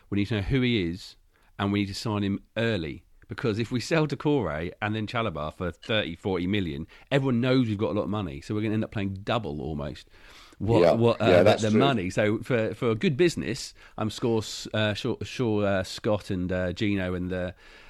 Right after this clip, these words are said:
Speaker 1: and the, and the team sort of know who they want to get and are probably dealing with it already, hopefully, 'cause then otherwise, we, the next player we get in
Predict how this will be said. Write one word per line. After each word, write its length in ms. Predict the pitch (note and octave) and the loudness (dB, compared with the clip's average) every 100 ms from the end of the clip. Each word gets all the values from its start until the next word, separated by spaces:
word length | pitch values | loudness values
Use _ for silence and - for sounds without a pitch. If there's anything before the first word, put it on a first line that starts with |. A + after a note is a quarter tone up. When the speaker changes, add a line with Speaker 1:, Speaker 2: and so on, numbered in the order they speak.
| - | -12
Speaker 1:
and 180 | - F#2+ | -6 -4
the, 120 | - | -4
and 100 | G2 | -6
the 40 | |
team 440 | F#2+ C#3 A2 G2+ G2 | -4 0 2 2 0
sort 160 | - F#2+ | -2 2
of 40 | |
know 280 | G#2 G#2+ G#2 | 4 6 6
who 180 | G#2 G2 | 4 4
they 140 | F#2+ | 2
want 260 | F#2+ E2 - | 0 -2 -4
to 80 | |
get 420 | F2+ G2+ D#2+ - - | -2 0 -2 -8 -14
and 160 | - F#2+ | -6 -4
are 60 | F2+ | -2
probably 340 | - G2+ G2+ | 0 2 0
dealing 540 | F#2 F#2 A2+ G2+ F#2 | -2 -4 -2 0 0
with 120 | F2+ F2+ | -2 -4
it 200 | F2 F#2 | -4 -6
already, 340 | E2 F#2 D#2 | -6 -6 -6
hopefully, 640 | D2+ E3+ - - F2 C2+ | -6 -6 -6 -6 -8 -6
'cause 160 | C#2+ E2+ | -8 -6
then 160 | F2+ F2+ | -4 -2
otherwise, 400 | F2 E2+ E2+ - - - - - - A2 A2+ A#2+ | -2 -2 -2 -6 -18 -20 -20 -20 -20 -16 -10 -2
we, 180 | B2+ B2+ | 0 2
the 100 | B2+ | 2
next 180 | C3+ - | 2 2
player 120 | A#2+ | 0
we 80 | G#2+ | 2
get 160 | G#2 | 2
in 320 | B2 F2+ D2 | 0 -2 -4